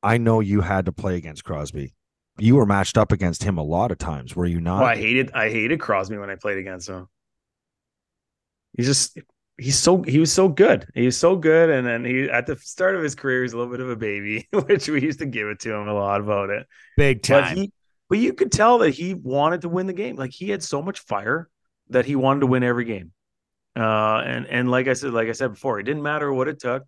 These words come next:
Speaker 2: He would go get it done. And he was tough to play against 'cause he was a hard competitor. So you always try to give him the, the gears and,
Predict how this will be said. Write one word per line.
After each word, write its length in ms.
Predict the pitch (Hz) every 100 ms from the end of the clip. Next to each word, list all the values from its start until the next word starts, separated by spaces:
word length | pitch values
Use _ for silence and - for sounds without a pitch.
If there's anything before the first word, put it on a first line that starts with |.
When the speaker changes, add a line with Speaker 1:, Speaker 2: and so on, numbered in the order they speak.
| _
Speaker 2:
He 200 | 113 117
would 140 | 123 120
go 160 | 117
get 160 | 113 113
it 60 | 107
done. 220 | 98 90 _ _ _ _ _ _ _ _ _ _ _ -
And 280 | 110 107
he 100 | 113
was 140 | 135 135
tough 180 | 151 143
to 60 |
play 160 | - 190
against 240 | 131 -
'cause 120 | 113 107
he 100 | 113
was 100 | 113
a 60 |
hard 180 | 117 131
competitor. 400 | - 113 147 107
So 140 | 92
you 280 | 107 104 113
always 280 | 117 117 120
try 140 | -
to 60 | 123
give 160 | 117 117
him 120 | 120
the, 220 | 113 110
the 80 | 107
gears 480 | 98 107 110 147 110
and, 140 | 104